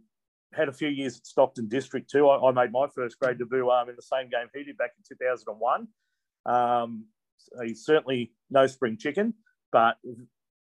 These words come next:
hats off. Congratulations on those statistics. Now, I am reliably informed, though, uh, when he got to four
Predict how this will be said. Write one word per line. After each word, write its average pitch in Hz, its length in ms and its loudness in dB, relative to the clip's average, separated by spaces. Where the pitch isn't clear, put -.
hats - 320 0
off. 151 140 4
Congratulations 139 760 0
on 120 140 -6
those 120 200 -2
statistics. 131 640 -10
Now, 135 140 6
I 135 100 8
am 240 140 4
reliably 180 500 4
informed, 170 460 -2
though, 123 320 -4
uh, 143 200 4
when 180 180 -2
he 262 80 -10
got 226 160 -2
to 175 60 -12
four 208 560 2